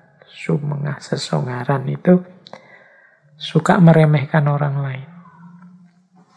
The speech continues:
Jadi dinasehati oleh Mangkunegoro kaping sekawan,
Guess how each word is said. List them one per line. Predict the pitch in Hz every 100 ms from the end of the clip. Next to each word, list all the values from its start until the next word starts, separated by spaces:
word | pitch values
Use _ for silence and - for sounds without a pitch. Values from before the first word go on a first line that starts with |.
| _ - - _ - - _
Jadi | - 139 - 147 139 139 127 - - - _ _
dinasehati | - 147 135 131 131 127 160 143 123 165 165 160 151 147
oleh | 143 139 135 - - - - _ _ -
Mangkunegoro | 151 143 143 160 143 139 - 135 143 135
kaping | 147 - 139 131
sekawan, | - - 143 139 143 165